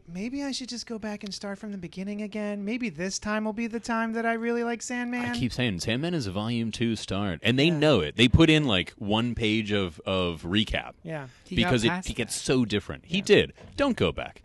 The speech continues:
Speaker 1: Okay.
Speaker 2: Season of Mist is
Speaker 1: Yeah.
Speaker 2: awesome.
Speaker 1: Um,
Speaker 2: I mean, but if you haven't liked it by now, you might, just might not like it. <laughs>
Speaker 1: And then, uh, Dangerous Habits is
Speaker 2: Uh,
Speaker 1: another
Speaker 2: yeah.
Speaker 1: Hellblazer run, but that's the one that I was talking about earlier by Garth Ennis and, um, blah, blah, blah, blah, blah, blah,
Speaker 3: Dillon.
Speaker 1: blah,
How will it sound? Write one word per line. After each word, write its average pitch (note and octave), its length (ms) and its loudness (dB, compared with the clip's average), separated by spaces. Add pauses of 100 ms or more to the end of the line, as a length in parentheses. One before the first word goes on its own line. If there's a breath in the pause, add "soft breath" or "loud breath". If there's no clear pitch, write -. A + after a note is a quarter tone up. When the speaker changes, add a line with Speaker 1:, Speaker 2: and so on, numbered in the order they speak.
(140)
Speaker 1:
Okay. C#4 460 6
Speaker 2:
Season B3 320 4
of F3+ 80 8
Mist D3 220 8
is G2 100 4
Speaker 1:
Yeah. F#2 80 4
Speaker 2:
awesome. C#2+ 300 -4 (180)
Speaker 1:
Um, C4 240 0
Speaker 2:
I E3+ 60 2
mean, F3 160 6
but E3+ 100 4
if E3 100 4
you E3 80 4
haven't D3 220 4
liked A#2 160 2
it F#2+ 80 2
by E2+ 140 0
now, D2+ 160 -4
you E2 120 -2
might, G2 120 0
just - 160 -8
might E2 120 0
not C2 140 -10
like - 240 -4
it. - 80 -10 (100)
<laughs> - 80 -20
Speaker 1:
And A3+ 160 -6
then, A#3+ 280 2
uh, G#3 240 0
Dangerous B3+ 460 -4
Habits D#3 560 -6
is F3+ 260 -8
Speaker 2:
Uh, G2 80 -2
Speaker 1:
another F2 520 -2
Speaker 2:
yeah. C3+ 60 -14
Speaker 1:
Hellblazer D3+ 560 -10
run, D3 220 -10
but D3+ 100 -10
that's G3 200 -2
the G#3 100 -4
one F#3+ 140 -6
that F3 100 -6
I - 20 -4
was E3 80 -6
talking E3 220 -8
about D#3 160 -10
earlier F#3 320 -4
by D3 120 -8
Garth D#3 280 -6
Ennis D#3+ 380 -10 (360 soft breath)
and, D#3 420 -8 (100)
um, C#3+ 440 -12
blah, D3+ 140 -10
blah, C#3+ 100 -12
blah, C3+ 160 -14
blah, C3 120 -16
blah, A#2 100 -20
blah, A2+ 80 -18
Speaker 3:
Dillon. A2+ 500 -6
Speaker 1:
blah, A#2+ 80 -14